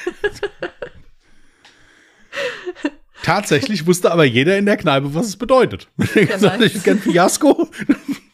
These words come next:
Speaker 1: <laughs>
Speaker 2: Es ist ja auch so, ey, es gibt fünf Millionen Erklärungen für ein, für eine Art f-, von einem Mixgetränk oder so. Zum Beispiel so ein, so ein Biermix.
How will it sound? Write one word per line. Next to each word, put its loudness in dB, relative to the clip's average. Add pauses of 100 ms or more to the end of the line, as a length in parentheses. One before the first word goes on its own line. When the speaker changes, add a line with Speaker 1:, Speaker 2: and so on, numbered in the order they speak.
(160)
Speaker 1:
<laughs> 0 (2000)
Speaker 2:
Es -2
ist -6
ja -6
auch -2
so, -4
ey, -4
es -10
gibt -14 (180)
fünf -6
Millionen -6
Erklärungen -6
für -10
ein, -4 (240)
für -10
eine -6
Art -8
f-, -20
von -10
einem -2
Mixgetränk -10
oder -10
so. -10 (140)
Zum -4
Beispiel -4
so -8
ein, -8
so -12
ein -10
Biermix. -6